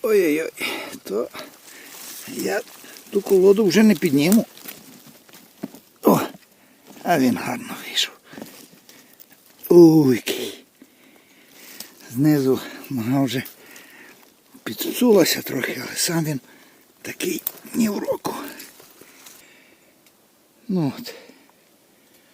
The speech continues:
Ми два красиві. <laughs> Що один, що другий. Ну нічого,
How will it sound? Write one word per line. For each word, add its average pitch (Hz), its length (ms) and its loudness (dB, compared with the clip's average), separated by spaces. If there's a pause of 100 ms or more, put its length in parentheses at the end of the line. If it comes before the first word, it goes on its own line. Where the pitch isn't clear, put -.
(1500)
Ми 156 200 0
два 143 220 0
красиві. 143 640 -4 (1600)
<laughs> 139 80 -4 (2000)
Що 214 220 4
один, 214 320 6
що 202 180 6
другий. 135 600 0 (2000)
Ну 190 140 0
нічого, 185 420 0